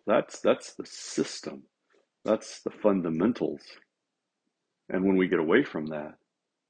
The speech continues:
that's when we run into problems. That's where we have historically run into problems.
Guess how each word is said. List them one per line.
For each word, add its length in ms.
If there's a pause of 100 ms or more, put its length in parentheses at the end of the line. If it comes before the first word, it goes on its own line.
(320)
that's 360
when 100
we 100
run 220
into 160
problems. 580
That's 220
where 140
we 200
have 140
historically 880 (560)
run 280
into 520
problems. 500